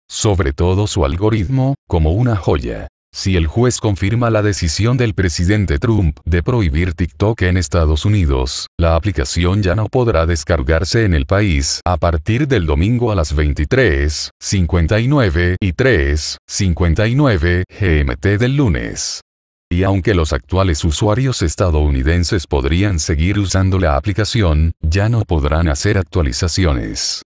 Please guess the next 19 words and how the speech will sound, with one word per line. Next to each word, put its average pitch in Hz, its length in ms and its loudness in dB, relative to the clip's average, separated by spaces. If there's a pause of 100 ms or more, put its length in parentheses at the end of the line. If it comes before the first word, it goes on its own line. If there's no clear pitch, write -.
Pero 87 260 0
el 78 100 0
juez 120 340 0
también 80 480 0
podría 87 480 0
suspender 78 580 -2
la 92 80 0
prohibición 107 920 0
de 85 160 0
descargar 80 600 0
o 71 120 0
actualizar 90 640 -2
la 90 120 -2
aplicación 92 580 -2
de 92 100 0
videos 104 480 0
humorísticos 98 720 -2
y 107 60 2
musicales, 85 800 0